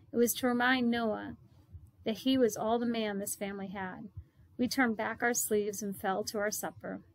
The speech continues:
Mama had seen Cass's red, swollen, staring eyes. Noah was himself silent. Most times he could make a tree seem talkative. I heard a distant rumble, rumble over the river and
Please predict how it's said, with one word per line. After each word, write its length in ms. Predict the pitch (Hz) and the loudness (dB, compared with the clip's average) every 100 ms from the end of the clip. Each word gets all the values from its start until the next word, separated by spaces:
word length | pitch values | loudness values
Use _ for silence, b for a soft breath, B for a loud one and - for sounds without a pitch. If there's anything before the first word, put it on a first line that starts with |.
| - | 0
Mama 280 | 226 233 226 | 2 2 0
had 160 | 214 | -2
seen 400 | 196 247 226 220 | -2 0 -2 -2
Cass's 480 | 214 226 208 214 214 | -6 -4 -4 -4 -8
red, 440 | 196 214 220 214 | 0 2 2 2
swollen, 600 | - - 208 202 214 208 214 | -2 -2 -2 -4 -4 -4 -6
staring 540 | - 208 202 208 208 | -4 -2 -2 -4 -6
eyes. 540 | 202 196 202 202 - - b b b - | -6 -8 -8 -10 -12 -14 b b b 0
Noah 360 | 220 254 247 214 | 4 6 6 4
was 280 | 202 208 | 4 0
himself 400 | 214 - 214 220 | -2 -2 0 -2
silent. 520 | 196 - 190 196 196 - b b b b | -4 -2 0 -2 -8 -14 b b b b
Most 280 | 233 277 - | 4 4 4
times 400 | 240 214 226 - | 0 0 -2 -4
he 80 | 233 | -2
could 140 | 226 | 0
make 180 | 226 214 | 0 -2
a 60 | |
tree 460 | 196 - - 262 202 | -6 -6 0 2 2
seem 260 | 196 190 185 | -2 -4 -4
talkative. 520 | 202 185 185 185 196 - b b b b - | -4 -4 -6 -8 -10 -16 b b b b -2
I 80 | |
heard 200 | 233 254 | 6 6
a 60 | 214 | 4
distant 480 | 196 233 - 269 240 | 0 0 0 0 0
rumble, 380 | 208 196 208 - - | 0 -2 -4 -8 -8
rumble 520 | 226 220 214 196 196 - - - | -2 0 0 -4 -6 -10 -20 -4
over 240 | 233 214 226 | -2 0 -2
the 100 | 214 | -2
river 300 | 208 202 196 | -2 -2 -4
and 260 | - 202 | -4 -8